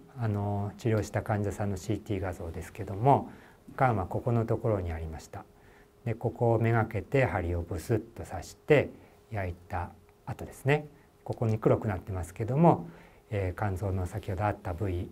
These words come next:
を含めて、まあ、非常に広い範囲を焼いてしまうと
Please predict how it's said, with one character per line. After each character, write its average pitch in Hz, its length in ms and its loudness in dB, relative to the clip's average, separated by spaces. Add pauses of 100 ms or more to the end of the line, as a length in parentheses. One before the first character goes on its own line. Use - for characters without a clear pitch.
(120)
を 107 80 -8
含 - 260 -2
め 113 140 4
て、 120 480 4
ま 98 100 -2
あ、 95 200 -6
非 - 120 -4
常 113 180 4
に 107 100 0
広 123 260 2
い 95 60 0
範 98 240 -2
囲 110 80 0
を 135 260 6 (320)
焼 101 160 0
い 85 40 -8
て 90 200 -4
し - 160 -8
ま 101 140 -2
う 95 80 -6
と - 100 -16